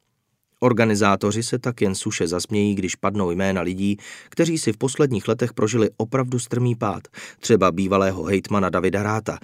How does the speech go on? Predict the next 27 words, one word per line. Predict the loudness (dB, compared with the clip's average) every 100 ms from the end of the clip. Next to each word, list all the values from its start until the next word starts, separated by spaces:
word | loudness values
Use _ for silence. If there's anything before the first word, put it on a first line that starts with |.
| -18 -10 -2
nebo | 0 2 0
muže | 0 -2 -2
stojícího | -2 -2 -4 -6 -6
v | -6
čele | -4 -4
firmy | -2 -2 -2 -4
spojené | -4 -2 -2 -4
s | -2
největším | 0 0 -2 -6 -4
business | -4 -4 -6
průšvihem | -4 -4 -2 -2 -2
z | -6
poslední | -8 -4 -2 -2 -2
doby, | -2 -4 -14 _ _ 0
teď | 0 0
již | -4
bývalého | -2 0 0 0 -2
ředitele | -2 -2 -2 -2 -2
automobilky | -2 0 0 2 0 -2 -4
Volkswagen | -4 -2 0 0 0 -2 -8 -20 -8
Martina | -2 -2 0 2 4
Winterkorna. | 2 2 -2 -6 -10 -10 -14 _ _ _ _ _ _ _ _ _ _ _ 0
Orientace | 4 4 4 2 0 -2
na | 0
biznis | 0 0 -2 -2
má | -4 -4
samozřejmě | -4 -2 0 0 0